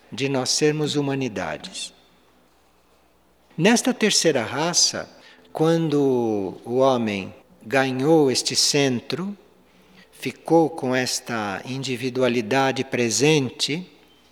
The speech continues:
e começou a se dar conta de que ele era alguma coisa, começou aí então a nascer uma alma,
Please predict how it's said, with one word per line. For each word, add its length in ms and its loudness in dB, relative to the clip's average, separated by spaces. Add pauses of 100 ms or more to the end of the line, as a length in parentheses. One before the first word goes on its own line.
e 120 -12
começou 1000 0 (220)
a 80 -6
se 220 -4
dar 380 -2
conta 680 0 (480)
de 140 -8
que 140 0
ele 180 2
era 560 -2
alguma 400 -6
coisa, 680 -2 (260)
começou 500 -2
aí 160 -2
então 560 -6 (360)
a 280 -6
nascer 480 -4
uma 200 -2
alma, 600 -2